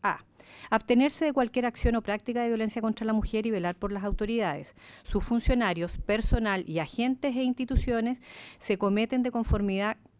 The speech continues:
eh, se comporten, perdón, de conformidad con esta obligación. Estos son en el capítulo tres de los deberes del Estado, por si acaso. B,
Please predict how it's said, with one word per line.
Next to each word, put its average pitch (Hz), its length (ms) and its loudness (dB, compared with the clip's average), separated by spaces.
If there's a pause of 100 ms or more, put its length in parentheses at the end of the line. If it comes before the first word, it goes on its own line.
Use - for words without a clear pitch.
(140)
eh, 196 520 -2
se - 240 -6
comporten, 196 480 2
perdón, 233 240 -2
de 233 80 -2
conformidad 214 480 0
con 220 140 0
esta 233 200 0
obligación. 240 540 -2
Estos 202 220 -8
son 240 300 -6
en 214 80 -4
el 208 120 -6
capítulo 220 500 -4
tres 262 340 -2
de 220 140 -4
los 220 100 -2
deberes 220 300 -2
del 240 140 -4
Estado, 151 340 -6
por 139 100 -16
si - 120 -16
acaso. - 280 -20 (600)
B, 202 340 2